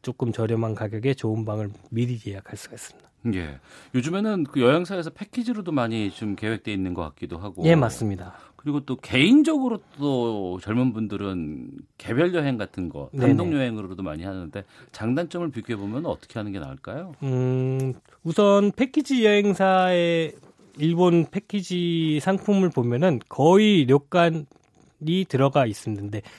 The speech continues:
Speaker 1: 거기서 들어가는 료칸은 온천 호텔이라고 보시면 됩니다.
Speaker 2: 아, 온천 호텔.
Speaker 1: 온천 호텔이란 것은 그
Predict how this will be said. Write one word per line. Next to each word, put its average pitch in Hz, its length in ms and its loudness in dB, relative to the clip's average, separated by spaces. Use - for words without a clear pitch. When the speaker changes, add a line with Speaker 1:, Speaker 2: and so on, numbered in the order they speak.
Speaker 1:
거기서 180 420 4
들어가는 139 640 4
료칸은 139 600 2
온천 165 420 2
호텔이라고 214 720 4
보시면 113 360 0
됩니다. 104 540 -2
Speaker 2:
아, 87 120 -10
온천 101 440 -4
호텔. 87 340 -6
Speaker 1:
온천 156 300 4
호텔이란 156 540 4
것은 180 340 4
그 113 360 -2